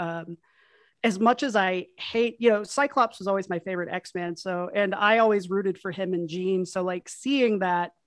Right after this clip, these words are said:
was another reason I think I put down the run early, is like, I don't wanna watch Cyclops cheat on his wife. And I'm still not glad that it <laughs> happened, but, um,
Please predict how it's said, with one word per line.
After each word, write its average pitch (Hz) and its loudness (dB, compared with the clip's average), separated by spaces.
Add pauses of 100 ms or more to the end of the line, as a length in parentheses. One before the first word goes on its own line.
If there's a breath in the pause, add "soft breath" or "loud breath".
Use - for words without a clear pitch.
(720)
was 214 4
another 220 6
reason 196 0
I 180 0
think 180 -8
I 180 -2
put 190 -6
down 175 -2
the 170 -4
run 175 0
early, 190 -2
is 165 -4
like, 175 -8
I 269 2
don't 392 4
wanna 170 2
watch 170 -4
Cyclops 180 -8
cheat 196 -8
on 180 0
his 170 -4
wife. 226 -4
And 233 2 (320 loud breath)
I'm 220 2
still 370 2
not 240 6 (120)
glad 214 4
that 196 0
it 170 -2
<laughs> 151 0
happened, 185 2 (120)
but, 185 -2 (120)
um, 185 -2